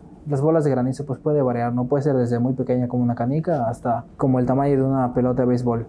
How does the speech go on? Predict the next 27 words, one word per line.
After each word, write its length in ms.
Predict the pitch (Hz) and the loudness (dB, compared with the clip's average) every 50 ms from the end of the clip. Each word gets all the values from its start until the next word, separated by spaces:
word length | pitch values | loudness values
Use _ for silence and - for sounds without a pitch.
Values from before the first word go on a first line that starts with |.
| - - | -8 -4
Y, 300 | - 156 143 135 131 127 | 0 2 2 4 2 2
pues, 260 | 123 - - 135 127 147 | 2 0 0 0 2 0
es 140 | 147 147 | 0 0
correcto. 280 | - 147 131 117 - 127 | 0 0 0 0 2 2
El 100 | 123 127 | 2 2
diseño 260 | 131 123 160 170 165 | 2 2 2 2 2
de 100 | 147 131 | 2 2
nuestras 460 | 127 123 123 120 120 - 131 127 120 | 2 0 0 -2 -2 -2 -4 -2 -2
mallas 340 | 131 131 139 160 175 160 - | 0 0 0 0 -2 -2 -4
está 300 | 156 - - 139 127 123 | -6 -4 -2 -2 0 -2
hecho 200 | 123 120 147 131 - | -2 -2 -4 -2 0
para 400 | 123 120 120 117 107 - - - - - | 0 0 0 0 -2 -4 -8 -14 -8 -4
poder 460 | - 143 127 127 131 131 135 135 - | -2 0 2 2 2 2 2 0 0
proteger 720 | - 147 127 120 120 - 123 - - 135 147 180 226 - - - - - | -2 -2 0 0 0 -2 -2 -2 0 0 0 0 0 -4 -6 -10 -6 -2
y 240 | 160 143 135 131 127 | 2 2 4 4 4
resistir 680 | 120 131 117 - 139 120 - - - 135 131 131 131 | 2 0 0 0 -2 -4 -2 -2 0 2 2 4 2
el 100 | 131 127 | 2 2
impacto 500 | 127 120 120 123 120 117 - 123 117 - - - - - - - - | 2 0 0 -2 -2 -2 -4 -8 -10 -10 -12 -18 -20 -20 -20 -18 -6
que 160 | - 143 127 | -2 -2 0
esos 200 | 120 123 135 113 | 0 0 -2 -2
pueden 200 | - 151 143 127 127 | -2 -2 0 0 0
generar 400 | 131 131 127 135 147 175 170 160 | 0 0 0 0 0 0 2 2
y 120 | 151 135 | 2 0
así 180 | 120 - 135 127 | 0 0 -2 -2
proteger 460 | 131 143 123 117 123 117 131 123 120 | 0 -2 -2 0 -2 -2 0 0 0
el 100 | 120 117 | 0 0
cultivo. 400 | - 127 120 147 147 139 127 | -2 0 0 2 0 0 -2